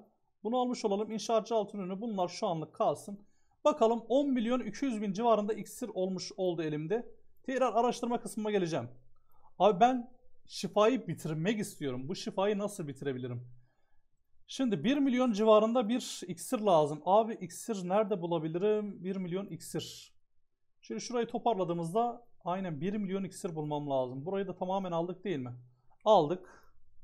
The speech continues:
Şu an bir milyon iksiri bulmam lazım.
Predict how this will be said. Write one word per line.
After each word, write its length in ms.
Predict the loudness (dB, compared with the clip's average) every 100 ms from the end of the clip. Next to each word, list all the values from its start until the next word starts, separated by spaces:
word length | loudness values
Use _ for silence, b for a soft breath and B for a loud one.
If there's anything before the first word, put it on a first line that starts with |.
| -18 -20 -20 -20 _
Şu 260 | -20 -6
an 240 | -4 -2 -4
bir 100 | -4
milyon 260 | -2 -4
iksiri 400 | -6 -8 -6 -4
bulmam 380 | -4 -4 -4 0
lazım. 440 | 2 2 0 -8